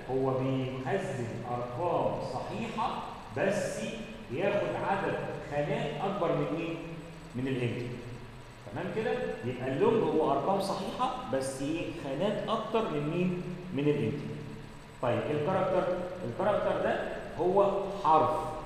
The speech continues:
طب الحرف ده بيخزن لي منين؟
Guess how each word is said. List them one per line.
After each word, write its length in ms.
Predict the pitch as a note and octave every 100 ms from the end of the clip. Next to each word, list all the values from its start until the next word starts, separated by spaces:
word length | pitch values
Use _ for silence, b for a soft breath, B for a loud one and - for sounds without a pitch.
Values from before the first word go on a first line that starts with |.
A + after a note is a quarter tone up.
| - - - - -
طب 140 | A2+
الحرف 420 | A2+ F3 F#3+ F#3
ده 200 | F#3 F#3+
بيخزن 500 | F#3 C3 D3+ C3 F3+ F3
لي 140 | E3 - - B2+
منين؟ 280 | C#3 E3+